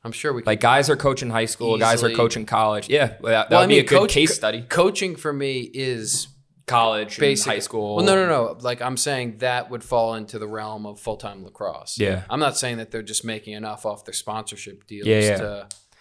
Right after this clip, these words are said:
Speaker 2: Yeah, no, there's de-, there's definitely a lot of high school coaches. There's definitely a lot of college coaches
Speaker 1: Mm-hmm.
Speaker 2: that are playing. Um, but I, I,
Speaker 1: What
Speaker 2: I
Speaker 1: percentage
Speaker 2: would
Speaker 1: of guys do you
Speaker 2: I would
Speaker 1: think
Speaker 2: still
Speaker 1: are
Speaker 2: think the
Speaker 1: at a
Speaker 2: major-,
Speaker 1: desk?
Speaker 2: I, I would still think the majority are,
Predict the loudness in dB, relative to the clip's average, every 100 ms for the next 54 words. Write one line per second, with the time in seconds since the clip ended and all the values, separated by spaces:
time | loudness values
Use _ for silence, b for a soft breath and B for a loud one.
0 | B 2 6 6 4 4 0 -4 -2 0
1 | 2 0 2 0 2 0 0 -4 -10 -2
2 | 2 2 0 -2 -6 -6 -8 -6 -6 -6
3 | -10 -10 -8 -8 -6 -6 -4 -4 -4 -4
4 | -6 -6 -6 -6 -8 -6 -4 -4 -6 -4
5 | -4 -4 -6 -8 -8 -12 -16 _ _ _
6 | _ -10 -8 -6 -8 -8 -8 -6 -6 -6
7 | -2 -2 -2 2 2 2 -2 -4 -6 -4
8 | 0 2 2 4 4 4 0 -2 0 0
9 | 2 4 6 4 2 0 0 0 -2 -4
10 | -4 -4 -6 -4 -2 2 2 0 -2 -2
11 | -6